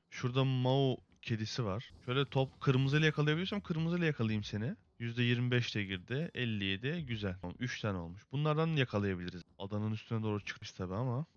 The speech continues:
Şurada yumurtalar var. Bir yumurta. Bunları da toparlayayım. Alayım yanıma. Evet, bir tanesi fazla geliyormuş. Bir tane yakından shotgun öldürüyormuş. Öğrenmiş olduk.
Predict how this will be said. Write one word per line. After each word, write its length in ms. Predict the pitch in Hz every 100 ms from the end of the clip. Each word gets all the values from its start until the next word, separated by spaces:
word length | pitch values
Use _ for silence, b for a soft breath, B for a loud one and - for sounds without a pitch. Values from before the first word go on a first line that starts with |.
| _
Şurada 280 | - 147 147
yumurtalar 520 | 147 151 151 - 156
var. 260 | 151 110 101
Bir 40 |
yumurta. 340 | 107 - 131 131
Bunları 240 | 123 123
da 100 | 123
toparlayayım. 680 | - 101 98 92 87 101 147 - _ -
Alayım 300 | 98 98 92
yanıma. 180 | 87
Evet, 140 | 107 110
bir 40 |
tanesi 360 | 147 139 127 156
fazla 380 | 151 139 135 156
geliyormuş. 560 | 139 101 90 135 - -
Bir 80 | 120
tane 460 | 113 113 113 113 - _ -
yakından 720 | 110 117 120 113 113 113 117 -
shotgun 600 | - - 120 - 107 117 -
öldürüyormuş. 640 | 113 113 117 120 107 - - -
Öğrenmiş 440 | 135 170 185 156
olduk. 400 | 110 92 117 -